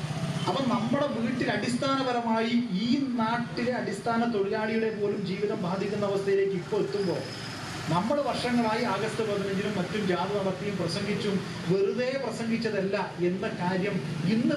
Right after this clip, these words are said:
പലരുടെയും ജീവിതത്തിൽ ബോധ്യപ്പെടുകയാണ്. അത് ബോധ്യപ്പെടുന്ന അവസ്ഥയിലേക്ക് ഇന്ന് പലരുടെയും ജീവിതത്തിലെത്തി.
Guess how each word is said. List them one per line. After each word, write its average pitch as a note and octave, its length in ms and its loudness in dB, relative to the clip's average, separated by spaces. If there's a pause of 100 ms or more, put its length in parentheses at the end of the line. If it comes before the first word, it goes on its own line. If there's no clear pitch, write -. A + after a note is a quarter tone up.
(100)
പലരുടെയും A3+ 520 2
ജീവിതത്തിൽ G#3 480 0 (100)
ബോധ്യപ്പെടുകയാണ്. F3+ 720 2 (1300)
അത് C#4+ 160 2
ബോധ്യപ്പെടുന്ന B3 560 0
അവസ്ഥയിലേക്ക് A3 540 0
ഇന്ന് G#3 200 -4
പലരുടെയും G3 380 0
ജീവിതത്തിലെത്തി. F3 640 0